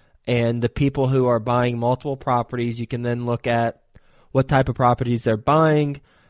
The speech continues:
and then target in your marketing those types of properties and then go sell it to that person. Is that the concept in a nutshell?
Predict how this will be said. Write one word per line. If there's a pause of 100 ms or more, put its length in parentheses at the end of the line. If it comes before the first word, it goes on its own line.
(100)
and
then (500)
target
in
your
marketing (720)
those
types
of
properties
and
then
go
sell
it
to
that
person.
Is
that
the
concept
in
a
nutshell?